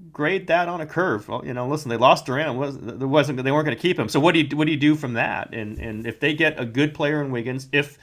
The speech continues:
and that draft pick, that's a way to turn, you know, turn a bad moment into something positive.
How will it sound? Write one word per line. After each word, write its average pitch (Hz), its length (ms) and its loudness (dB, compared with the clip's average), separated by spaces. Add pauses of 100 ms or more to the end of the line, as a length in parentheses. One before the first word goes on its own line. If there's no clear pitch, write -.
(300)
and 117 240 0
that 135 160 0
draft 151 300 0
pick, 117 320 -2 (500)
that's - 580 -4
a 151 60 -2
way 120 200 -2
to 123 60 -6
turn, 131 460 -8
you 127 60 -8
know, 123 200 -12
turn 156 480 0
a 135 80 -2
bad 135 340 4
moment 117 360 -4
into 113 140 -8
something 123 520 -6
positive. - 460 -10